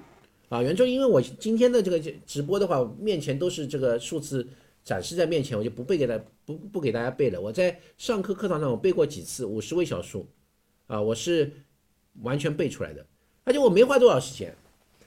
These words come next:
我运用什么办法呢？我就落实了刚才讲的这个方法，一个是长期记忆、短期记忆，它的间隔时间和所说的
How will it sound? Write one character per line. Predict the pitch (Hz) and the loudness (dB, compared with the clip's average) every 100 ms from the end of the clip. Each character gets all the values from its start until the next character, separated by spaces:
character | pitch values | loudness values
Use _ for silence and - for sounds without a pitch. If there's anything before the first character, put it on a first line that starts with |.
| _ | _
我 | 143 185 | 2 4
运 | 202 285 | 4 2
用 | 254 170 | 0 0
什 | 151 | -2
么 | 180 | -2
办 | 196 | 0
法 | 156 | 0
呢？ | 113 113 | 0 0
我 | 127 | 0
就 | 190 | 2
落 | 220 277 180 | 0 2 2
实 | - - 151 | 0 -4 0
了 | 180 110 - _ | 0 0 -10 _
刚 | 185 196 | -4 -2
才 | 196 143 | 0 -2
讲 | 143 120 | 0 -4
的 | 95 | -4
这 | 110 | -4
个 | 127 | -4
方 | 123 160 160 | -2 -4 -2
法， | 104 82 - _ _ _ | -6 -8 -14 _ _ _
一 | 127 202 | -4 4
个 | 233 | 4
是 | 214 143 | 4 -4
长 | - 127 165 | -4 -4 -4
期 | - 196 196 | -6 -6 -6
记 | - 170 | -8 -8
忆、 | 147 123 | -6 -4
短 | 131 110 101 | -2 -2 -4
期 | - 165 | -6 -8
记 | 165 165 | -8 -10
忆， | 143 147 139 110 - _ | -8 -4 -4 -6 -10 _
它 | 156 | 0
的 | 156 | 0
间 | 156 208 208 | 2 2 2
隔 | 170 143 | 2 2
时 | - 131 | 0 -6
间 | 135 170 170 165 - _ | -2 2 2 0 -6 _
和 | - 135 151 196 - - _ _ | 0 6 6 6 0 -16 _ _
所 | - - 170 | -4 2 2
说 | 170 170 | 4 4
的 | 160 123 | 4 -2